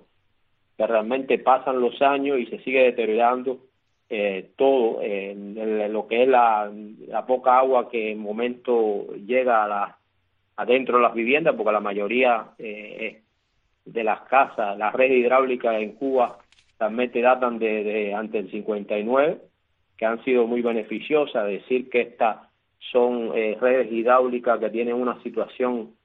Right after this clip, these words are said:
que cuando, por la escasez de agua, cuando viene el agua, realmente tienen muchos salideros, creando una contaminación, debido a, también por eso existen muchas enfermedades,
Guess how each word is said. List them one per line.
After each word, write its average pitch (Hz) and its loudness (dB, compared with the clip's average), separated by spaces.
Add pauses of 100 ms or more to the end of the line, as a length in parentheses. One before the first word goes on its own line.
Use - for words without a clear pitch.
(320)
que 113 2
cuando, 107 0
por 113 2
la 104 2
escasez 127 0
de 123 4
agua, 127 4
cuando 107 -2
viene 120 0
el 117 0
agua, 120 4
realmente 113 -2
tienen 117 -4
muchos 123 -6
salideros, 117 0
creando 117 0
una 117 -2
contaminación, 110 -4 (320)
debido 135 4
a, 117 2
también 120 -4
por 127 0
eso 123 -2
existen 110 -4
muchas 143 0
enfermedades, 131 2